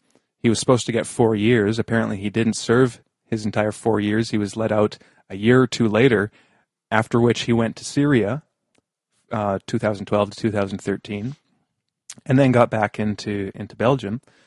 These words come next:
Um, and, but the, so these initial reports said that they were, they had been, um, previously known as connected to organized crime,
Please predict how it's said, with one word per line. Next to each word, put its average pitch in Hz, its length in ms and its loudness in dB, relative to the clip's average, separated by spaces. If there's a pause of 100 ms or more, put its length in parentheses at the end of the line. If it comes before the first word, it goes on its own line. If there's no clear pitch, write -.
(420)
Um, 104 360 -4 (720)
and, 110 160 -4
but 113 140 2
the, 113 180 4
so - 220 0
these 113 260 0
initial 131 320 0
reports 170 340 0
said 117 160 2
that 113 200 -2
they 120 120 4
were, 117 340 4 (240)
they 113 260 0
had 107 280 -2
been, 107 380 0 (340)
um, 98 300 -12
previously 185 480 2
known 127 300 6
as 120 120 0
connected 131 360 2
to 120 40 0
organized 123 540 0
crime, 120 440 2